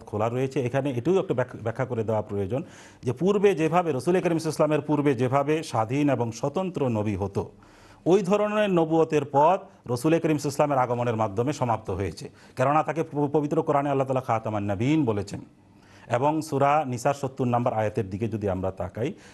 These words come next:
সেখানেও এটাই বলা হয়েছে যে আল্লাহ এবং রসুলের পরিপূর্ণ আনুগত্য করার মাধ্যমে কেউ নবুয়ত, আহ, এবং অন্যান্য যে তিনটি পুরস্কার রয়েছে সেগুলো কেউ অর্জন করতে পারে। তো সুতরাং শর্ত হচ্ছে যে আ-, আর এ-, এরকম বিষয়টা এরকম না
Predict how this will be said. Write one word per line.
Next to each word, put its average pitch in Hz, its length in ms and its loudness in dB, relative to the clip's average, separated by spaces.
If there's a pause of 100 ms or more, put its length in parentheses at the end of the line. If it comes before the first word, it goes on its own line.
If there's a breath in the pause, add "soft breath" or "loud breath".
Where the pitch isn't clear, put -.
সেখানেও 151 440 0
এটাই 139 180 2
বলা 127 220 2
হয়েছে 127 300 -4
যে 147 60 0
আল্লাহ 135 320 2
এবং 131 220 2
রসুলের 175 420 2
পরিপূর্ণ 156 480 2
আনুগত্য 127 600 0
করার 113 300 -2
মাধ্যমে 165 500 0
কেউ 151 340 2 (680 loud breath)
নবুয়ত, 117 340 2
আহ, - 760 -6
এবং 110 200 -4
অন্যান্য 117 360 2
যে 107 160 -2 (280)
তিনটি 113 220 -2
পুরস্কার 107 420 -2
রয়েছে 113 300 -2
সেগুলো 104 420 -2
কেউ 98 180 -6
অর্জন 110 340 0
করতে 104 260 -6
পারে। 92 200 -8 (720 loud breath)
তো 120 80 -4
সুতরাং 165 500 2
শর্ত 143 340 -2
হচ্ছে 180 460 0
যে 165 260 -2
আ-, 120 200 -4
আর 135 200 2 (220)
এ-, - 180 -10 (180)
এরকম 160 340 2
বিষয়টা 180 340 2
এরকম 175 360 2
না 143 200 2